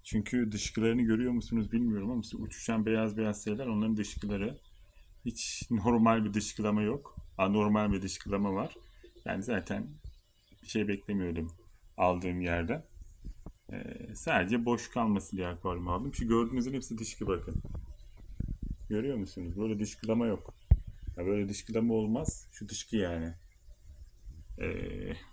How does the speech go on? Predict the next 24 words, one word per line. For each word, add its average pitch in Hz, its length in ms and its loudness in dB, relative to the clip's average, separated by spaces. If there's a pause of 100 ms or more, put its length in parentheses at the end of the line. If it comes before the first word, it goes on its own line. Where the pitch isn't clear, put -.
(540)
belirttiğim 113 460 2
gibi 104 160 0
sindirim 110 420 2
sistemleriyle 107 540 2
ilgili 87 240 0
problemler 85 580 0
var 82 240 0
balıkların. 82 440 -2 (520)
Bakacağız, 131 640 0
çözüm 151 360 4
bulmaya 101 300 4
çalışacağız. 87 680 -2
Hani 113 220 0
bulabildiğimizi 95 640 0
bulacağız, 90 480 -4
yardımcı 110 420 2
olacağız 117 320 2
bu 95 180 -4
canlılara. 95 560 0 (960)
Bu 175 120 0
videomuz 151 380 4
da 156 120 8
böyle 151 220 8
olsun. 139 400 6